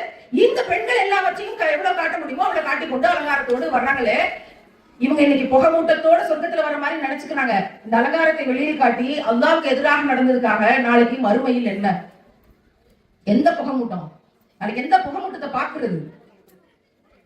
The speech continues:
நீங்க துபாய்க்கு போயிட்டா, கத்தாருக்கு போயிட்டா, சவுதி அரேபியாவுக்கு போயிட்டா, அமெரிக்காவுக்கு போயிட்டா, கனடாவுக்கு போயிட்டா, இஸ்லாம் மறந்துருமா?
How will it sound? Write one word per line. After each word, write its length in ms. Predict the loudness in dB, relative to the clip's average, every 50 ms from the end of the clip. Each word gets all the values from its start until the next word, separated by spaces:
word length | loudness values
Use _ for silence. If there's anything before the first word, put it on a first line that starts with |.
| _ _
நீங்க 200 | _ -2 -2 0
துபாய்க்கு 380 | 0 2 2 2 2 2 0 0
போயிட்டா, 320 | -2 0 0 2 2 2
கத்தாருக்கு 400 | 0 -2 0 2 2 2 0 -2
போயிட்டா, 360 | -2 -2 0 2 2 2 0 0 -2
சவுதி 240 | -4 -4 -2 0 0
அரேபியாவுக்கு 420 | 0 0 -2 -2 -4 -4 -4 -2
போயிட்டா, 440 | -2 -2 0 0 0 0 -2 -4 -6 -10 -16 -20 -20 -20 -6 -4
அமெரிக்காவுக்கு 640 | -2 2 2 2 2 4 4 2 2 2 0 -2
போயிட்டா, 360 | 0 0 0 2 2 2 2 2
கனடாவுக்கு 500 | 0 0 2 4 6 6 4 4 2 0
போயிட்டா, 260 | 0 2 2 2 0 0 -2 -4 -8 -10
இஸ்லாம் 320 | -8 -2 0 2 2 2
மறந்துருமா? 400 | 2 0 0 0 0 0 0 0